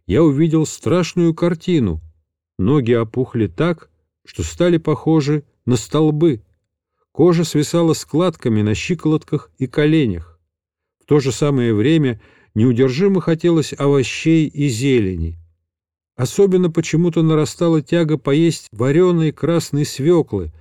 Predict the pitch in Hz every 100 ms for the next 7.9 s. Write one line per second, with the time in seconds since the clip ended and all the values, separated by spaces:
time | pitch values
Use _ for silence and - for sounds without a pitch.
0 | _ _ 113 135 135 131 131 131 165 202
1 | 202 196 190 175 185 175 170 170 165 165
2 | 160 110 80 80 - _ _ _ _ _
3 | _ _ 120 110 107 135 160 - _ _
4 | _ 135 165 165 180 185 - - 85 82
5 | - 123 113 110 107 - 160 185 156 -
6 | 147 143 135 _ _ 104 87 104 - 117
7 | 104 95 - 95 82 135 170 160